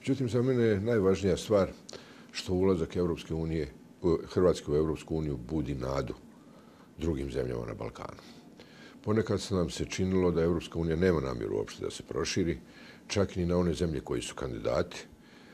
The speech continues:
ali danas kada vidimo da Hrvatska stvarno postaje članica, kada je ispunila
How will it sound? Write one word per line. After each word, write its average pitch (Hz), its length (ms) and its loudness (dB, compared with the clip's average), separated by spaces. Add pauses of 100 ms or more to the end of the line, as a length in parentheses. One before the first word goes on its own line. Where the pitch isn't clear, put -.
(180)
ali 78 180 0
danas 92 300 2
kada 78 180 0
vidimo 82 320 0
da 67 80 -2
Hrvatska 78 460 0
stvarno 85 440 2
postaje 65 400 -6
članica, 69 560 -4
kada 50 200 -4 (360)
je 113 280 -6
ispunila 60 600 -6